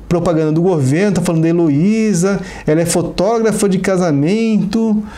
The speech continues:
e até ano passado trabalhava informalmente, mas isso gerava alguns problemas para assinar contratos com os clientes. Depois é o quê? Se formalizou e passou a ter o quê? Um C N P J, emitiu nota fiscal,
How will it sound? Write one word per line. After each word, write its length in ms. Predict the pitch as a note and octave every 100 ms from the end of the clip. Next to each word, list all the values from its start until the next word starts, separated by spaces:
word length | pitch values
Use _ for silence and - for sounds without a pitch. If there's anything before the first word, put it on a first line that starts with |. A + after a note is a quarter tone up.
| - - - -
e 480 | F3 F3+ F3 G3 E3+
até 180 | F3
ano 140 | G3 E3+
passado 360 | F#3+ E3+ G3
trabalhava 480 | G3 G3+ F3+ F3 F3
informalmente, 1080 | G3 G3+ G#3 G3+ F3+ G#3 D#3+ B2+ A2 - G#2 G#2+ - - -
mas 440 | F3 A3 G#3+ D#3+
isso 160 | A3 G#3+
gerava 420 | G3+ E3+ F#3+ E3+
alguns 220 | D#3+ E3+
problemas 600 | - D3+ B2+ F3 D#3+ C#3+
para 200 | - C#3
assinar 440 | - - B2 C3
contratos 540 | C3+ C3 A2 C3 C#3 -
com 80 | D3+
os 80 | C#3+
clientes. 600 | G#3 C3+ A#2+ G#2 - - - - - -
Depois 460 | C3 B2+ C#3+ E3
é 60 | E3
o 60 | D#3+
quê? 240 | A#2 G#2+
Se 160 | - A#2
formalizou 1400 | - - D#3 G#3 A#3 A3+ A3+ A#3+ A3+ F3 F#3 F#3+ G3+ G#3 - _ _ _ F3+
e 60 |
passou 380 | E3 F#3 - F3
a 40 |
ter 200 | F3 F3+
o 40 | E3+
quê? 120 | C#3
Um 100 | A#2+
C 160 | - C3
N 100 | C3
P 180 | F3
J, 380 | G3 E3 D#3+ D#3
emitiu 240 | C#3 A#2+ B2+
nota 160 | C3
fiscal, 680 | C3+ F#3 - D3+ D3+ D3+